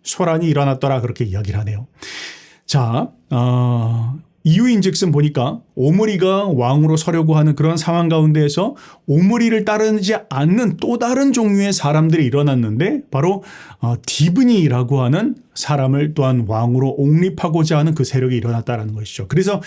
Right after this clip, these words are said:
이 양측 세력 가운데 전쟁이 있었더라, 싸움이 있었더라, 그렇게 이야기를 합니다. 그리고는 결국에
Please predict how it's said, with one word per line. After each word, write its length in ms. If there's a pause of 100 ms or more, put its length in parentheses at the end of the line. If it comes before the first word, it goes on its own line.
(160)
이 220
양측 420
세력 380
가운데 440 (180)
전쟁이 420
있었더라, 460
싸움이 400
있었더라, 500
그렇게 300
이야기를 440
합니다. 380
그리고는 380
결국에 560